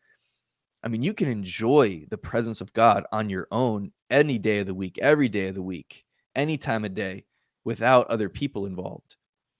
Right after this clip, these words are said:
But there's an important aspect, I think a, an essential, a non-negotiable element of our faith and of our walk with the Lord that <laughs> involves other people.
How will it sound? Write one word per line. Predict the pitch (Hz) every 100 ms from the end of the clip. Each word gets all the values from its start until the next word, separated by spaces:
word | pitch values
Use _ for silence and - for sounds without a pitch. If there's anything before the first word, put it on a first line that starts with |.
| _ _ _ _ _ _ _ _ _ -
But | 127 110
there's | 131 120
an | 113
important | 107 - - 175 131 113
aspect, | 117 131 - - 98 107
I | 117
think | 131 120
a, | 113 104 92
an | 110 104 -
essential, | 101 - - - 151 143 - - _ _ _ _ _
a | 117
non-negotiable | 113 117 143 156 147 131 113 127 - 104 98 95 -
element | 127 131 117 98 95 -
of | 120 110 101 - - -
our | 117 104
faith | - 156 165 -
and | 113
of | 113
our | 110
walk | 104 113 117
with | 117 -
the | 113
Lord | 104 131 175 120
that | 107 107 123
<laughs> |
involves | 185 - 143 135 139
other | 139 139
people. | 135 247 320 - -